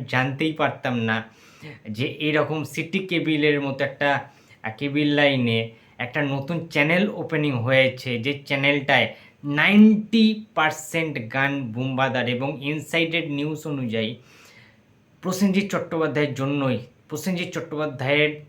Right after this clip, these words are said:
দর্শকদের সেই ডিমান্ডের জন্যই কিন্তু actually চ্যানেলটা ওপেন করা হয়েছে। এই খবরটা প্রিন্সদার কাছ থেকে আমি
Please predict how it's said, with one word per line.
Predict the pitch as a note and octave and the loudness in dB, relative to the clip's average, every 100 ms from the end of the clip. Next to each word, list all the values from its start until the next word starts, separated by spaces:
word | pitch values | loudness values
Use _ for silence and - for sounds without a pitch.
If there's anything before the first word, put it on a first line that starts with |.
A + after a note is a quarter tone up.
| - | -12
দর্শকদের | A#2 D3+ D#3 - G#3 E3 C#3+ D#3 | -6 -4 -4 2 2 2 2 2
সেই | B2+ - - D#3+ D#3+ D#3+ - - - _ | 2 -8 -6 -4 -4 -6 -14 -20 -20 _
ডিমান্ডের | C3+ E3 F3+ F3+ G3 F#3+ F#3 | -2 2 4 4 4 4 4
জন্যই | C3 D#3+ D#3+ D#3 D3+ | 2 0 0 0 -2
কিন্তু | D3 C#3+ A#2+ B2+ | 0 -2 -4 -4
actually | C3+ C3 - D3 C3+ - | -4 -4 -4 -4 -4 -6
চ্যানেলটা | - B2 B2 A#2+ C3 | -4 -2 0 0 -4
ওপেন | C3 A#2 B2+ A#2+ | -4 -6 -4 -4
করা | A#2+ A#2 A2+ | -4 -2 -2
হয়েছে। | A#2+ A#2 A2+ - G#2 - _ _ _ _ _ _ _ _ _ _ _ _ _ _ _ _ | -4 -4 -4 -8 -18 -20 _ _ _ _ _ _ _ _ _ _ _ _ _ _ _ _
এই | G3 A3 | 2 4
খবরটা | F#3 E3+ F#3+ G3 A3 | 4 4 4 4 2
প্রিন্সদার | G#3 F#3 F3+ E3+ G3 F#3+ G#3 - | 2 0 -2 0 4 4 2 -4
কাছ | E3 D#3 | -6 -6
থেকে | - F3 | -4 -4
আমি | F3+ | -4